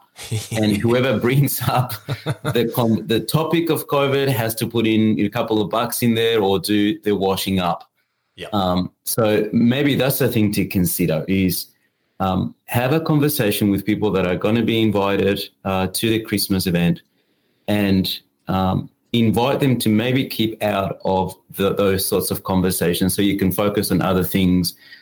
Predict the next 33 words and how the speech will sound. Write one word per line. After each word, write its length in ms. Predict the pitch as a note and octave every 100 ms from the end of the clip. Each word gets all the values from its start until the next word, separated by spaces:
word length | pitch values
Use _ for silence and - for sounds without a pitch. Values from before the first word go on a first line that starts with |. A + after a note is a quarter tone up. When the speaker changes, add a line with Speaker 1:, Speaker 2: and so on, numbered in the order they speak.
| _ _
Speaker 2:
that 100 | G2
are 140 | F#2+ F2+
going 300 | F#2+ F#2+ F#2
to 80 | G2
be 200 | F#2 F2+
less, 540 | F#2 F2+ - - - -
um, 480 | F2+ F2 F#2 E2+ - _ -
potentially 540 | C3 B2 D3 C3 A2 F#2+
less 220 | F#2+ F#2+
conflictive. 640 | - E2+ - E2+ E2 - - _ _ _ -
The, 220 | B2+ B2+ A2+
the 260 | G#2+ B2+
other 180 | C#3+ D#3
way 160 | C3+ A2
you 100 | G2+
could 140 | F#2
do 160 | C3 B2+
it 140 | A2
too 200 | - F3+
is 180 | A2+ G2+
to, 260 | - G#2 -
um, 440 | G2+ G2 F#2+ G2 - _ _
if 180 | G#2+ -
you 100 | G2+
do 220 | - D3 F#3+
wanna 240 | D3+ G#2+
go 260 | F#2+ G#2 F#2+
there, 140 | G2+
you 460 | G2+ G2+ G2+ G#2 -
set 280 | - A2+
up 340 | G2+ F#2+ - _ -
some 280 | - G2+
time. 480 | F#2+ G#2+ F2 D#2+ D#2+